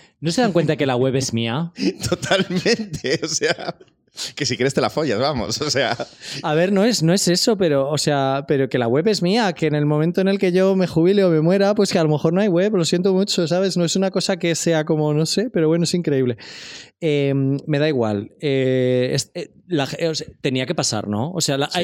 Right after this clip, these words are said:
Speaker 1: hay, para la, tengo que decir que para la gente que se piensa que he puesto una nota regular a Kylie Minogue para generar visitas,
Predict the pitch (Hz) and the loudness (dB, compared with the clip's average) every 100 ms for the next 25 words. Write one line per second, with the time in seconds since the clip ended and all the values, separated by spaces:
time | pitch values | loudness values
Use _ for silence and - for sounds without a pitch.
0 | 170 160 131 123 147 - 151 147 127 120 | -2 -2 0 0 -2 -2 -2 -2 -2 -2
1 | 113 127 165 170 143 123 120 127 117 143 | -2 -2 -2 -2 -2 -2 -4 -4 -4 -2
2 | 143 135 135 131 123 127 120 120 113 - | -2 -2 -2 0 -2 -2 -2 -2 -4 -8
3 | 123 113 110 117 120 117 120 120 117 117 | -4 0 2 2 0 0 0 0 0 -2
4 | 120 110 113 113 107 104 117 156 | -4 -4 -2 0 -2 -2 -2 -4